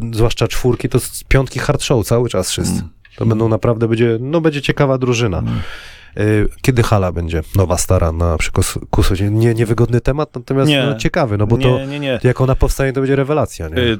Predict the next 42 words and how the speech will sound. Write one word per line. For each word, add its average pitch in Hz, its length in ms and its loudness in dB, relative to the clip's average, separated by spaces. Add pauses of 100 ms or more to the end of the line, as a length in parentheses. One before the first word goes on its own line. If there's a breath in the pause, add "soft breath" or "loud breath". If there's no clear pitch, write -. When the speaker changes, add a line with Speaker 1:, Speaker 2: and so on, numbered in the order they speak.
(220)
Speaker 2:
tak, 113 320 2
tym 104 100 -4
bardziej, 104 120 2
że 104 60 0
budują 104 240 0
się 107 120 2
dwie, 131 140 2
będziemy 98 480 0
mieli 101 100 4
dwie, 101 260 2
będziemy 87 240 -2
taki - 240 0
rarytas, 92 380 0
że, 92 240 -4
bo 113 100 4
miasto 104 260 0
buduje 107 160 0
następną, 107 380 0
Speaker 1:
No - 60 -6
Speaker 2:
także, 104 220 2
Speaker 1:
to, 110 100 2 (140)
to 110 80 4
jeszcze 95 160 2
Speaker 2:
także 101 140 -2
Speaker 1:
pamiętam, 104 240 2
Speaker 2:
będzie 104 140 0
Speaker 1:
były 98 180 2
takie - 220 0
rozmowy, 90 180 0
jak 87 100 -2
ja 92 60 4
Speaker 2:
Tak, 87 140 0
Speaker 1:
grałem, 82 240 -2
po - 60 0
prostu. 104 180 2
Speaker 2:
zaczęli, 95 220 0
ale, 110 300 2 (500 loud breath)
y, - 20 -2 (400)
do, 104 320 0
wracając 104 380 0
do 107 60 0
naszej, 101 400 0